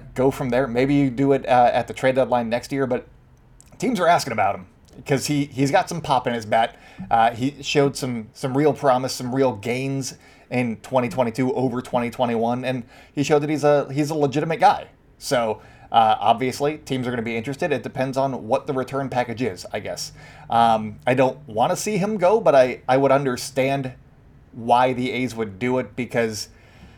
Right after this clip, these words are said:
I don't know that he's gonna be around for the next competitive cycle. That, that, that, that part makes sense to me.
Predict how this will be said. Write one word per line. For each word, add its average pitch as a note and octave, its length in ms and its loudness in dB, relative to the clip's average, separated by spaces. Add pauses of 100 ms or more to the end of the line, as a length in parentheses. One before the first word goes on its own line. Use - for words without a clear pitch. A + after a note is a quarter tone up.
(280)
I C#3 60 6
don't D3 180 2
know C#3+ 100 4
that C3 140 0
he's B2 120 0
gonna B2 140 0
be A2+ 200 0
around G2+ 320 0
for A#2 140 -4
the G#2 100 -6
next G2+ 200 -10
competitive F#2+ 380 -6
cycle. F#2 240 -4
That, C3+ 300 0
that, - 180 -10
that, D3+ 180 0
that D3 140 -2
part D3 200 2
makes A#2+ 200 -4
sense F2 240 -4
to E2 80 -14
me. B1+ 100 -18